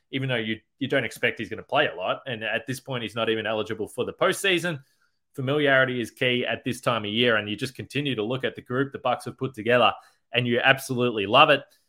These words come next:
And we'll see what happens with Leonard there and also Dragic. Jay Crowder was pretty good tonight. We've spoken about his minutes and where they've been. Back-to-back scenarios, minutes down.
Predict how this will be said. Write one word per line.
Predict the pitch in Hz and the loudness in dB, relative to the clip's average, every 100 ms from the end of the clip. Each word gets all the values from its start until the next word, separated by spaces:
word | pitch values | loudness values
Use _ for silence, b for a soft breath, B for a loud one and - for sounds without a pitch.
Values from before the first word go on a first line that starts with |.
| _ _ _ _ - | _ _ _ _ -2
And | 269 | 0
we'll | 254 | 2
see | 226 180 | 2 4
what | 117 | 4
happens | 117 120 98 | 4 2 -8
with | 104 101 | -8 -4
Leonard | 107 101 92 - | -2 -2 -4 -8
there | 110 101 101 123 | -2 0 0 -2
and | 127 | -2
also | 113 110 101 | -2 -4 -4
Dragic. | 107 92 87 90 - - _ _ _ _ _ 127 | -4 -6 -6 -12 -18 -20 _ _ _ _ _ -2
Jay | 147 208 | 2 2
Crowder | 202 214 208 | 4 4 4
was | 180 | 0
pretty | - 175 | -2 -4
good | 165 143 | -2 -4
tonight. | 147 117 - _ _ _ _ _ _ _ _ - | -2 -2 -4 _ _ _ _ _ _ _ _ -8
We've | 123 - | -8 -2
spoken | 151 151 143 | -2 -2 -2
about | 135 147 120 | 0 2 2
his | 151 131 | -2 -2
minutes | 139 147 143 | -2 -4 -4
and | 123 | -4
where | 123 135 | -2 0
they've | 135 127 | 0 0
been. | 151 143 139 139 - _ _ _ _ _ _ _ _ _ _ - | 0 0 0 -6 -12 _ _ _ _ _ _ _ _ _ _ 0
Back-to-back | 143 139 135 143 143 | 0 0 0 0 0
scenarios, | - 143 139 135 135 127 139 | -4 -2 2 2 2 0 -4
minutes | 117 110 - | -8 -8 -6
down. | 160 156 147 143 | -2 2 2 2